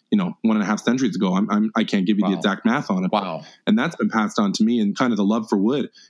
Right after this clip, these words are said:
Speaker 1: in the exa-, in the exact same aspect has been passed down to me as well. It's almost genetic, to be honest.
Speaker 2: It's, it's in your D N A, it sounds like.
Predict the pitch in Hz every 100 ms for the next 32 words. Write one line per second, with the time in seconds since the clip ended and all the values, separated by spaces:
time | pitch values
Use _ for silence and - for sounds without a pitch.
0 | - 101 104 92 107 117 110 107 90 104
1 | 110 - 110 98 117 98 - - 90 101
2 | 87 - 101 90 98 87 98 107 - -
3 | _ _ _ - 143 151 156 - 107 104
4 | 120 107 - 101 95 110 95 - - _
5 | _ _ _ - - - 160 - 143 120
6 | 110 95 113 101 120 160 - - - 135
7 | 95 87 80 -